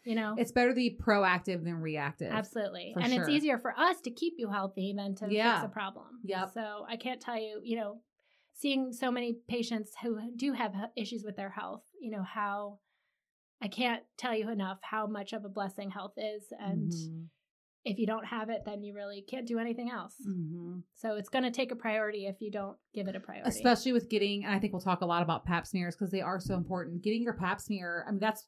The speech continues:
Speaker 2: that is literally what prevents cancer,
Speaker 1: Yep.
Speaker 2: right? Cervical cancer. Like, what, ninety-nine percent of it is that pap smear.
Speaker 1: Mm-hmm.
Speaker 2: Yeah, it's, it's huge.
Speaker 1: Mm-hmm.
Speaker 2: Mm-hmm.
Speaker 1: And then, um, in terms of, you know, be honest, be safe. So safe sex.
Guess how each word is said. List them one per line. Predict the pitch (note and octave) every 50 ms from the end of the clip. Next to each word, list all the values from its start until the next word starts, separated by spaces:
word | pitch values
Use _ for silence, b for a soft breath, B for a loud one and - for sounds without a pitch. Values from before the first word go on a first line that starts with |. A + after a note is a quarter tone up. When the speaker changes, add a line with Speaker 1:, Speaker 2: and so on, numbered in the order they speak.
| _ -
Speaker 2:
that | A3+ B3+ C#4+
is | D4 A3
literally | G3 A3 A#3 A#3+ B3 A#3+ A#3+ B3 A#3+ G#3
what | E3+ - - -
prevents | - F#3 G3+ F3 E3+ F3+ E3 E3 - - - - - - - _ _ _ _ -
cancer, | - F#3+ F3+ D#3+ - - - - - -
Speaker 1:
Yep. | A#3 A3 F#3+
Speaker 2:
right? | F#3 F#3+ F#3+ G3 -
Cervical | - B3 - - G3 F3
cancer. | F3+ F3 E3 - - - - -
Like, | B3 B3 A#3+ -
what, | A3+ B3+ A3+ - -
ninety-nine | G#3+ G#3 G#3+ G#3 G#3 G3+ G#3 G#3+ G3+ G3 F#3 F#3
percent | F#3 G#3 G3+ F#3+ F3 F3+
of | F#3
it | A#3 B3+ B3+ - _ _ _ _ _ _ _ _ _ -
is | G3+ F#3+
that | - F#3 - -
pap | F3+ - - -
smear. | - - - - F3 - -
Speaker 1:
Mm-hmm. | A3+ G3 G3 A3 G#3+ A3+ A#3
Speaker 2:
Yeah, | F3+ E3+ E3 D#3 D3+ D3+ _ -
it's, | D4+ - - - - -
it's | - G3 G3 -
huge. | - G3+ G3 D3+ B2+ - - - - _ - -
Speaker 1:
Mm-hmm. | F3 E3+ - D#3+
Speaker 2:
Mm-hmm. | D#3+ D#3 D#3+ D#3+ D#3+ _ _ _ _ -
Speaker 1:
And | A#3+ A3+
then, | A#3 A#3 A#3 A#3+ B3 A#3+
um, | A#3+ G#3+ G#3+ G#3+ G#3+ G#3+ A3+ A#3 - _ -
in | B3+ A#3
terms | - C4+ C4 B3+ B3+ B3 A#3+ -
of, | A#3+ A3+ A3+ A3+ A#3 A3+ A3+ _ _ _ _ _ _ _ _ _ -
you | C4 A#3
know, | B3 A#3+
be | - B3+ C4+ C#4
honest, | - A3+ B3 D4 D4 A3+ F#3+ - - - - - _
be | - A3 A3
safe. | - - C4 C4+ C4+ A3+ G3 - - _ _ _ _ _ _ _ _
So | - - - A#3+
safe | A#3 - B3+ A#3+ A#3+
sex. | A#3+ - A#3+ F#3+ D#3+ - - - - - -